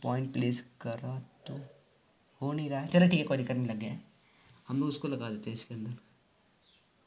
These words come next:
ये ईजी, ईजी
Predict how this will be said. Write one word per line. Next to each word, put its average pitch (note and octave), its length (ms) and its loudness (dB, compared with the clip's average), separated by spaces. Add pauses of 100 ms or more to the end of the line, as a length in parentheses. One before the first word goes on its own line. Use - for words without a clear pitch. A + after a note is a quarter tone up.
(3000)
ये C#3 300 -6
ईजी, C3 300 0
ईजी C3 240 -4